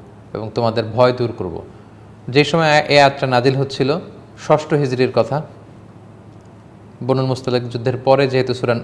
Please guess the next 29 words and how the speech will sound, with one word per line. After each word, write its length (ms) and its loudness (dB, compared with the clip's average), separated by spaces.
নূর 240 -4
নাজিল 300 0
হয়েছিল, 380 -2
তখনও 300 0
কিন্তু 260 -4
মুসলি-, 320 -6
মুসলিমদের 460 -2
অন্তরে 260 -2
ভয় 260 0
কাটেনি। 400 0
আর 80 -6
মদিনায় 500 0
তো 120 -8
প্রথম 220 -2
প্রথম 200 -6
তারা 160 0
ভয়ে 280 2
থাকতো, 320 -8
ঘরে 220 2
অস্ত্র 320 0
নিয়ে 160 -4
থাকতে 300 -6
হতো, 240 -8
কখন 300 4
কোরাইশরা 540 2
আক্রমণ 340 0
করে, 220 -6
কখন 260 2
মুনাফিকরা 680 0